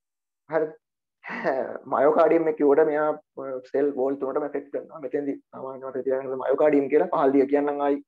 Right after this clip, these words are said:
ඒ තුනටම ඇෆෙක්ට් කරනවා. ඒ කියන්නේ පෑන් කාඩයිටිස් අපි කතා කරනවා පහළට. අ,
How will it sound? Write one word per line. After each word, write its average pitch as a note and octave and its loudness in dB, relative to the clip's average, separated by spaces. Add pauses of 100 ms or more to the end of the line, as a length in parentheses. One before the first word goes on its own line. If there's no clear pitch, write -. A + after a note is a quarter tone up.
(360)
ඒ C#3 -2
තුනටම F3 4
ඇෆෙක්ට් E3+ 0
කරනවා. - -10
ඒ - -18
කියන්නේ C#3+ -4
පෑන් C3+ -2
කාඩයිටිස් C#3 -2
අපි C#3+ -4
කතා C#3 -6
කරනවා D3 -6
පහළට. C3+ -10 (720)
අ, - 0